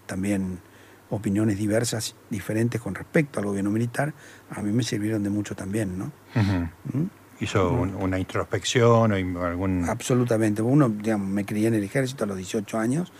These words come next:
Speaker 1: y
Speaker 2: ¿Usted es familia militar? Ya su
Speaker 1: No, no, no, no, no, no, no, yo soy de una familia radical
Speaker 2: Ah, me
Speaker 1: que, bueno, eh, mis abuelos, nosotros vivimos con mis abuelos, mis abuelos...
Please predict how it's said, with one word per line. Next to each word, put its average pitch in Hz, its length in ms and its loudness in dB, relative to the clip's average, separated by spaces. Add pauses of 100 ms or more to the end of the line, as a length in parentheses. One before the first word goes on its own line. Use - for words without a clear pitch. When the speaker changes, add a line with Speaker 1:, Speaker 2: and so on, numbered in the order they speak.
(460)
Speaker 1:
y 113 140 0
Speaker 2:
¿Usted 101 200 8
es 123 80 8
familia 117 360 6
militar? 110 420 4
Ya 113 220 0
su 98 260 -4
Speaker 1:
No, 202 160 10
no, 127 140 8
no, 101 140 4
no, 92 300 -2
no, 131 280 2
no, 180 380 4
no, 190 320 4
yo 165 320 6 (200)
soy 147 240 0 (140)
de 135 60 2
una 143 160 4
familia 113 340 2
radical 107 540 0 (220)
Speaker 2:
Ah, 190 100 6
me 170 140 4 (140)
Speaker 1:
que, 107 640 2 (440)
bueno, 139 480 6
eh, 101 460 -2 (140)
mis 107 200 2
abuelos, 110 680 2
nosotros 104 300 -4
vivimos 101 260 -2
con 104 120 -4
mis 98 160 -6
abuelos, 151 360 4
mis 120 160 2
abuelos... 104 540 -4